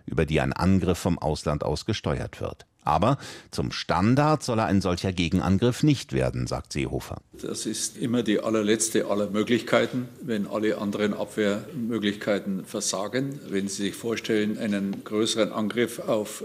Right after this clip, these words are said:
Speaker 2: kritische Infrastruktur, nicht nur Energieversorgung, sondern Krankenhäuser und Ähnliches und alles gleichzeitig, äh, dann kann eine solche Situation eintreten, wo eben die herkömmlichen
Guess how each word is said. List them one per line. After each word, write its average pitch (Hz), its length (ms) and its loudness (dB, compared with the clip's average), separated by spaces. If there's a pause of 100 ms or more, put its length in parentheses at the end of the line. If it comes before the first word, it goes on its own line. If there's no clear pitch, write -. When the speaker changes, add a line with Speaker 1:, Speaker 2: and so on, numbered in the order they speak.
(100)
Speaker 2:
kritische 120 400 0
Infrastruktur, 135 1040 2 (140)
nicht 113 280 -4
nur 110 100 -2
Energieversorgung, 107 880 0
sondern 101 320 -2
Krankenhäuser 110 920 0
und 110 260 -4
Ähnliches 113 480 2
und 101 120 0
alles 104 280 2
gleichzeitig, 110 800 0
äh, 131 200 0
dann 104 260 -2
kann 123 280 0
eine 110 280 -2
solche 101 300 0
Situation 101 600 -4
eintreten, 117 640 -2
wo 101 160 0
eben 104 260 -2
die 104 140 -2
herkömmlichen 101 800 -2